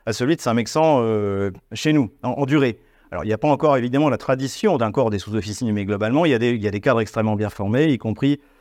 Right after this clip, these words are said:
y compris technique-, techniquement. Ensuite, la société russe, c'est bien plus, entre guillemets, guerrière que les nôtres, occidentaux, qui voulons lui faire absolument la guerre. Il n'y a pas eu, euh, pardonnez-moi, mais, euh,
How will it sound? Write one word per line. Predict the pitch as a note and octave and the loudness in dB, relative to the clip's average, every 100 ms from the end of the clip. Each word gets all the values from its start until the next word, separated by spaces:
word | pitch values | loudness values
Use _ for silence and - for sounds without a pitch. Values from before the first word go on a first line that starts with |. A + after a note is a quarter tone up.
| _ - | _ -12
y | A2 | -6
compris | B2 G#2+ D3+ | -4 -2 -2
technique-, | C#3+ A#2+ C#3 C3 - | -2 0 -2 -2 -4
techniquement. | C#3+ D3+ C3 B2 F#2+ - _ _ _ | -2 -2 0 -2 -2 -8 _ _ _
Ensuite, | A#2 - F#3+ D3 | -10 -4 -2 0
la | A#2 | 0
société | C3 - C3 C3+ | -2 -4 -2 2
russe, | G3 | 2
c'est | - C3 | 0 0
bien | B2 B2+ | 2 0
plus, | C3 C#3+ C#3 C#3+ _ _ _ - | 0 2 2 0 _ _ _ -12
entre | - A2 | -4 0
guillemets, | B2+ B2 | 0 2
guerrière | C#3 D3+ E3+ - | 2 4 2 2
que | C3+ | 0
les | C#3 | 2
nôtres, | D#3 C#3 - G#2+ | 2 2 -2 -6
occidentaux, | G#2 - B2 B2 C#3 | -6 -2 0 2 0
qui | G#2+ G#2 | -2 -4
voulons | G#2 G#2 | -2 -2
lui | G#2 | -2
faire | - | -2
absolument | G#2 A2+ G#2+ G#2+ | -2 -2 -2 0
la | A2 | 2
guerre. | E3 F#3+ C3+ - _ - | 2 0 -2 -12 _ -6
Il | |
n'y | A2 | -2
a | |
pas | C3 C3+ | 2 2
eu, | C#3 C3 | 2 2
euh, | A2 G#2+ G#2 G#2 G2+ G2 | 2 2 2 0 0 -2
pardonnez-moi, | F#2 G2 G#2 A2 B2+ E3 | -2 0 0 2 4 4
mais, | B2 G2+ G2+ | 2 2 0
euh, | G2 F#2+ F2+ F#2 F2+ F2+ F2+ F2+ F#2 | 0 0 0 -2 -2 -2 -2 -4 -6